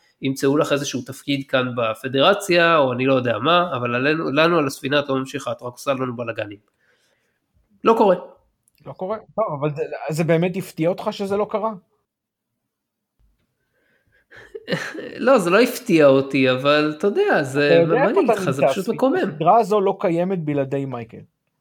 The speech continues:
Speaker 1: לא, אין, מ-, מייקל, אני מב-, אני, כאילו, זה לא הפתיע אותי שהשאירו אותה. זה שהוא לא אומר אף מילה על ג'ורג'ו, זה הפתיע אותי.
Speaker 2: אה,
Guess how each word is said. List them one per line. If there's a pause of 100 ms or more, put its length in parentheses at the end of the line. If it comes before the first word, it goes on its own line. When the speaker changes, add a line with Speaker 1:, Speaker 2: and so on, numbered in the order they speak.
(920)
Speaker 1:
לא,
אין,
מ-,
מייקל,
אני
מב-,
אני, (300)
כאילו, (280)
זה
לא
הפתיע
אותי
שהשאירו
אותה. (380)
זה
שהוא
לא
אומר
אף
מילה
על
ג'ורג'ו,
זה
הפתיע
אותי. (200)
Speaker 2:
אה,